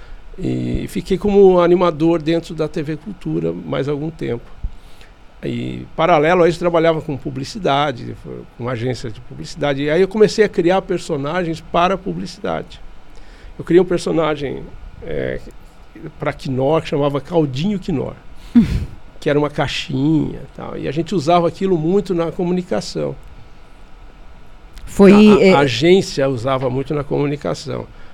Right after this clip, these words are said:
Speaker 1: E foi, foi bem interessante, porque eu falei, "Pô, a gente pode criar coisas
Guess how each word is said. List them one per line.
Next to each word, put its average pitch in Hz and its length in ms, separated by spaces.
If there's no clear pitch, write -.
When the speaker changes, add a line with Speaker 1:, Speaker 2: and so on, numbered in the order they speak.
Speaker 1:
E 180 100
foi, 233 640
foi 208 240
bem 254 340
interessante, 220 580
porque 190 120
eu 165 60
falei, 165 180
"Pô, 196 180
a 170 40
gente 185 240
pode 196 240
criar 190 260
coisas 165 460